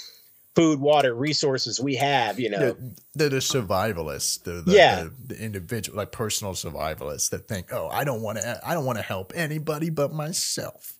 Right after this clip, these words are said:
Speaker 1: Yeah, we could get really political right now, but we don't have to.
Speaker 2: <laughs>
Speaker 1: Uh,
Speaker 2: No, but, I mean,
Speaker 1: <laughs>
Speaker 2: th-, th-, those, those people exist,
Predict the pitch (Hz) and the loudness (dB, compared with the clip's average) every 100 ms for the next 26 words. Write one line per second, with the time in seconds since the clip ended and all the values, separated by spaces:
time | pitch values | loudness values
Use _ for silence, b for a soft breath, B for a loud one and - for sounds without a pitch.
0 | _ b b - 143 107 107 160 160 120 | _ b b 4 8 8 6 2 0 0
1 | 143 101 123 131 - 113 117 - 98 87 | 0 2 2 0 0 -2 -2 0 0 0
2 | 85 87 82 85 87 92 - 82 80 - | 0 -2 0 0 -2 -2 -2 -4 -4 -4
3 | 82 107 90 135 113 175 165 165 - 180 | -2 -2 0 0 4 8 8 6 4 4
4 | 226 104 98 123 143 165 160 160 185 185 | 6 4 4 2 4 4 4 2 0 0
5 | 180 180 175 185 180 214 190 180 196 202 | 2 4 4 2 2 0 2 0 2 0
6 | - - | 0 -8